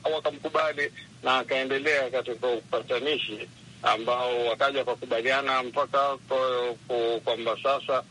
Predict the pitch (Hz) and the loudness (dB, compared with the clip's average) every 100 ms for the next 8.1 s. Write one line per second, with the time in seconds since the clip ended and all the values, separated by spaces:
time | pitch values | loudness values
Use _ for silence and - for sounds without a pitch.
0 | - - - 214 180 156 156 147 147 135 | -16 -12 -4 0 0 0 -2 2 0 0
1 | 139 131 135 120 135 147 143 117 127 - | -2 0 -2 0 -2 0 -2 -2 -2 0
2 | 151 170 165 131 143 143 131 139 151 - | 2 4 2 2 -2 0 -2 -2 -2 0
3 | 135 131 127 - - - 110 120 127 151 | 0 0 -2 -8 -20 -16 -4 0 2 0
4 | 131 139 131 135 131 123 135 127 117 - | 0 0 2 2 2 2 0 0 -2 -6
5 | 139 127 123 113 - 117 113 110 113 110 | -2 0 0 -2 0 2 2 2 4 4
6 | 107 107 110 107 101 104 104 120 - 131 | 2 0 2 2 2 0 0 0 0 0
7 | 131 120 110 120 123 117 113 - 123 113 | 0 0 2 2 2 0 0 2 2 2